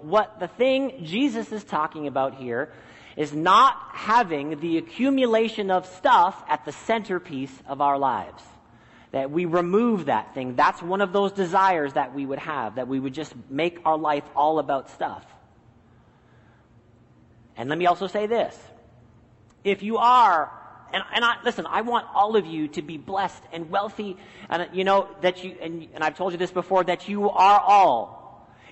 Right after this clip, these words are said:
in the top ten percent of wage earners in the world. Did you know that? All of you in this room that are working a job, even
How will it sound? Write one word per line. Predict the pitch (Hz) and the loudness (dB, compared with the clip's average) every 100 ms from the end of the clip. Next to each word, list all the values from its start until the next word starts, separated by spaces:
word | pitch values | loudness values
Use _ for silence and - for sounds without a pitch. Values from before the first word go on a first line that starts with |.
| - | 0
in | 208 208 196 | 2 2 -2
the | 196 | -2
top | 175 - 226 226 - - | -2 4 6 6 0 -8
ten | 214 226 | -4 -4
percent | 214 196 - 226 190 - - | -2 -4 -4 -4 -4 -6 -10
of | 160 | -10
wage | 156 185 202 196 160 | -2 2 2 0 -2
earners | 143 123 120 | -4 -4 -8
in | - 160 160 | -8 -8 -4
the | |
world. | 151 143 190 180 117 110 | -4 0 2 4 2 -4
Did | 127 | -8
you | 165 | -2
know | 190 | 0
that? | 196 202 202 - - - - - - _ _ _ _ _ - | 2 0 -2 -12 -20 -20 -20 -20 -20 _ _ _ _ _ -2
All | 185 220 | 4 4
of | 214 | 4
you | 185 180 | 0 -2
in | |
this | 175 170 | -2 -6
room | 160 113 82 - - - - - _ _ _ _ _ _ _ | -6 -6 -10 -20 -20 -20 -20 -20 _ _ _ _ _ _ _
that | 151 143 | -4 -4
are | 147 | -4
working | 147 156 143 | -4 -4 -6
a | 131 | -8
job, | 123 98 104 | -4 -4 -4
even | 160 151 | -6 -6